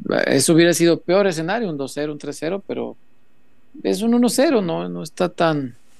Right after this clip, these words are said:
tan peor la cosa. Es un partido y me preocupa sí cómo lo vaya a manejar el entrenador, por-, porque hoy, mm,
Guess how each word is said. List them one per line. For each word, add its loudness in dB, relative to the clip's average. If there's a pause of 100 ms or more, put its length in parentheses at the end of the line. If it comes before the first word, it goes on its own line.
(140)
tan -6
peor 2
la 4
cosa. -2 (1500)
Es -2
un 2
partido 4
y -2 (1120)
me -8
preocupa 0
sí 0
cómo -4
lo -2
vaya 0
a -4
manejar -4
el -6
entrenador, -6 (100)
por-, -20 (100)
porque -6 (1120)
hoy, 4 (1200)
mm, -8